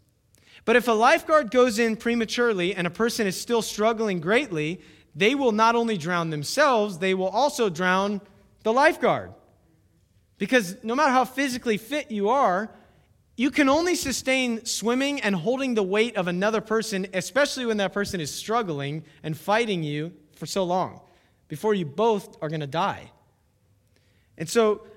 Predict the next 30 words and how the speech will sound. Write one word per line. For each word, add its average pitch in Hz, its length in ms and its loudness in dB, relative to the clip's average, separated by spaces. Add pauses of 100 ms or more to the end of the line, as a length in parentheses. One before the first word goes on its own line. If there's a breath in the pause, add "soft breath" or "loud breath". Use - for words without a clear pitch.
(140)
I - 100 -14
love 247 160 0
how 247 120 6
Rick 220 200 0
Warren 240 180 2
says 269 240 -4
that. 226 80 0
He 190 60 0
says, 196 220 -4
"The 190 80 -2
best 214 460 2
lifeguards 220 580 0
know 185 140 -2
they 196 120 0
have 196 160 -2
to 175 100 -4
wait 214 420 2
until 190 240 -6
the 170 80 -6
person 180 380 -4
stops 214 500 0
struggling 160 680 -2
so - 160 -10
that 147 180 -8
they 160 100 -2
can 156 200 -8
actually 151 420 -6
save 165 500 -6
their 135 140 -10
life." 139 340 -6